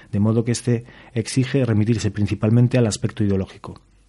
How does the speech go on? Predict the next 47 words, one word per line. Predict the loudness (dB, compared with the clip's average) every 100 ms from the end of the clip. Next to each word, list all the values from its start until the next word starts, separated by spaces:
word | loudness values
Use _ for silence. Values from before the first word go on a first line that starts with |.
| _ _ _ _ _ _ _ _ _ _ _ _ _ -6
Para | -2
elevar | 0 2 4
el |
rol | 4 4
de | 4
la |
conciencia | 2 2 2 2
ideológica | 2 2 0 -2
de | 0
la | 0
revolución | -2 0 0
y |
la | 0
construcción | -2 -4 -4 0 2
es | 2
necesario | -2 -2 -2 -2
aplicar | -2 -2 -2
el | -2
principio | -4 -4 0 0
de | 0
prioriza-, | -2 -4 -6
de | -6 -6
priorizar | -4 -4 -2 -2
la | -2
transformación | -4 -2 -2 2 2
ideológica, | 2 -2 -6 -14 -16 -18 -20 -6
la | -2
labor | 0 0
política | 2 0 2 0
en | 0
todas | 0 -2 -4
las | -6
actividades. | -2 -2 -2 -6 -12 -20 -20 _ -20 -20 -20 -18 -6
La | -6 -4
posición | -6 -6 0 2 2 0 -6
y | -4
los | -4 -2
principios | -2 0 0 0
yucheanos | 0 2 2 2
aclarados | 0 0 2 0 0
por | -2
el | 2
gran | 2
líder | 2 0
camarada | 0 0 0
Kim | 0 -2
Il-sung | 0 0 0